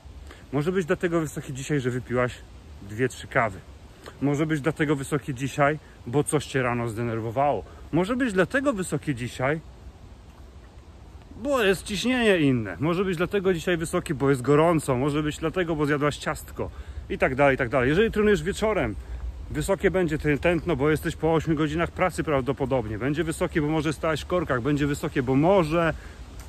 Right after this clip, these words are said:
dużo rzeczy cię z-, wkurzyło podczas dnia,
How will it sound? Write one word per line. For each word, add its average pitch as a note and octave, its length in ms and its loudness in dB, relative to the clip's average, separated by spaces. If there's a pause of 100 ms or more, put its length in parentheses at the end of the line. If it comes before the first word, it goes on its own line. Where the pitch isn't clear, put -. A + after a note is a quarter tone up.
(140)
dużo E3+ 300 4
rzeczy D#3+ 240 2
cię D#3 140 -2
z-, A#2+ 200 -8 (360)
wkurzyło D#3+ 440 2
podczas C#3 420 -4
dnia, A#2+ 420 2